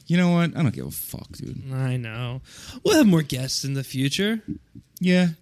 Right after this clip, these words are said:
Speaker 1: I don't
Speaker 2: Maybe.
Speaker 1: know.
Speaker 2: Maybe not. I don't know. I just like it us. We
Speaker 1: That's
Speaker 2: don't
Speaker 1: the
Speaker 2: need
Speaker 1: thing.
Speaker 2: it.
Speaker 1: Do we need guests?
Speaker 2: No, dude. We got
Speaker 1: Unless
Speaker 2: us.
Speaker 1: it's like, um, Tilda Swinton or something.
Speaker 2: We'll get Tilda Swinton or your guy from the Manscaped commercial, the goodies and stuff
Speaker 1: Yo,
Speaker 2: like
Speaker 1: you
Speaker 2: that.
Speaker 1: think we, we,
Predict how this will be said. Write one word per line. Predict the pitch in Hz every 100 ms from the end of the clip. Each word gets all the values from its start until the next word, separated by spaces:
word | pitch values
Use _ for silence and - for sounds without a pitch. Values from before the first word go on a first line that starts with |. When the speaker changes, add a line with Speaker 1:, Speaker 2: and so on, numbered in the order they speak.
| _ _
Speaker 1:
I | 240
don't | -
Speaker 2:
Maybe. | - 151 214
Speaker 1:
know. | - - - - _ -
Speaker 2:
Maybe | 320 370
not. | 370 392
I | 185
don't | 269
know. | 339 202
I | 196
just | 220
like | 240 233
it | 240
us. | 254 156 - - _ _ _ -
We | - - - -
Speaker 1:
That's | 302
Speaker 2:
don't | 349
Speaker 1:
the | 302
Speaker 2:
need | 349
Speaker 1:
thing. | 147
Speaker 2:
it. |
Speaker 1:
Do | 143
we | 190
need | 175 175
guests? | 151 175 175 - - - _ _ _ _
Speaker 2:
No, | 247 262 139
dude. | 127 135 214 233 _ _ - -
We | 240
got |
Speaker 1:
Unless | 147 196
Speaker 2:
us. | 208
Speaker 1:
it's | -
like, | 170 143
um, | 143 110 107 98 95 95 -
Tilda | 120 113 107
Swinton | - 101 71
or | 90
something. | 101 95 95 92 101
Speaker 2:
We'll | 165
get | 226
Tilda | - 196 202
Swinton | - 175 170
or | 160
your | 143 143
guy | 139 147 151
from | - 156 143 - - -
the | 151 139
Manscaped | 139 127 131 - 131 131 -
commercial, | 135 123 127 - 127 127 131
the | 135
goodies | 131 135 131 127 127 131
and | 131
stuff | - 131
Speaker 1:
Yo, | 208
Speaker 2:
like | 202
Speaker 1:
you | 139
Speaker 2:
that. | 131
Speaker 1:
think | 247
we, | 277
we, | 147